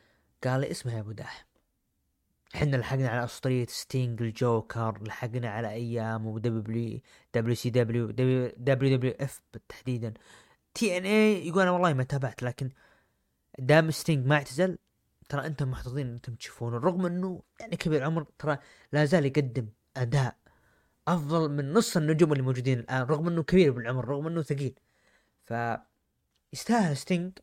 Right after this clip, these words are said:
هذا اللقب بصراحة. آه، متوقع. ما أنا، ما أبي أنا أكذب على ال-، على، على...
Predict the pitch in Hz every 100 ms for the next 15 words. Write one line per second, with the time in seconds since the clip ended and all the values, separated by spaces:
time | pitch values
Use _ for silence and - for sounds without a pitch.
0 | _ _ 135 123 123 120 117 120 - 120
1 | - 117 110 - 165 165 _ _ _ _
2 | _ _ _ - _ - - _ _ _
3 | _ _ _ - 156 165 170 196 214 214
4 | 214 135 - - _ _ _ _ _ _
5 | - 123 120 127 143 139 131 135 143 131
6 | 127 123 127 - 113 107 110 110 104 104
7 | 98 107 107 95 107 113 110 110 101